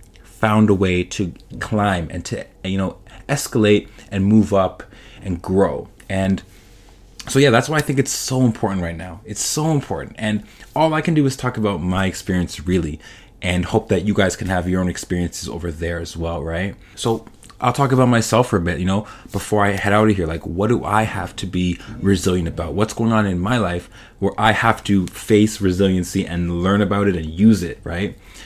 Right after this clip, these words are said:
I feel like I'm a res-, very resilient person. I, I think I am. I really think,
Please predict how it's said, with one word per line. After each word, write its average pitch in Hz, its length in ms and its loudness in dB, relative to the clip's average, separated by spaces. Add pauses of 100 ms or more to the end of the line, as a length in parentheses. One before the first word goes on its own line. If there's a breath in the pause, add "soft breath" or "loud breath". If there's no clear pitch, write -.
(840 loud breath)
I 151 100 2
feel 160 160 4
like 139 140 4
I'm 127 100 6
a 117 60 6
res-, 107 140 4
very 107 440 6
resilient 92 340 4
person. 85 280 -2
I, 80 100 -6 (160)
I - 80 -8
think 107 180 0
I 101 100 2
am. 78 300 -4
I - 60 -6
really 104 280 4
think, 98 340 -2